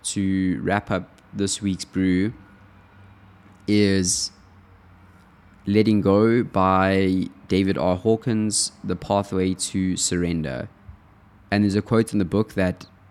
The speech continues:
caught my eye. "Behind all of the I can'ts are merely I won'ts.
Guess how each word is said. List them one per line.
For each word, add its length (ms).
caught 420
my 260
eye. 500
"Behind 760
all 240
of 140
the 320
I 180
can'ts 800
are 140
merely 560
I 160
won'ts. 720